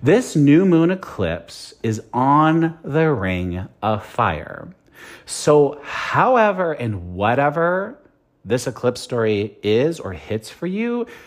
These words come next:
it promises to be big, intense, and eye-opening. So practical use on that, guys. I wish I had more guidance for you. Eclipses are different for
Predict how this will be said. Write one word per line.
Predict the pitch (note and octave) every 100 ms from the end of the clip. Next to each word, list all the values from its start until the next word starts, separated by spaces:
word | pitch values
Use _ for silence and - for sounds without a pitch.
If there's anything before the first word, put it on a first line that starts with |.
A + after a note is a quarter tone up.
| - _ _ _
it | C3 C3
promises | - D#3+ A#3+ C#4+ C4+
to | A3+ G#3
be | G3
big, | D3+ C3 B2 B2 C3 - _ -
intense, | B2 A#2 G#2+ F#2 F2 F#2 - - _ -
and | G2+
eye-opening. | F2 D#2+ C2+ - - G1+ - - - _ _ _ _ _ _ - -
So | - D#3+ D3+ C#3+ - - - - _
practical | - A#3+ C4+ C4 E3+
use | B2 -
on | F2
that, | E2 E2+
guys. | E2+ E2+ B1+ - - - _ _ _ -
I | G3+
wish | F3+ F#3+ B3+ E4
I | D#4+
had | F#3+ D3 C3
more | C3+ A#2
guidance | G2+ F#2 F2 F2 -
for | -
you. | E2+ - - - C#3+ _
Eclipses | D3+ - - A#3 C4+ - C#4 A3
are | C#3+ B2+ A#2+ - -
different | - C#3 E3 D3
for | -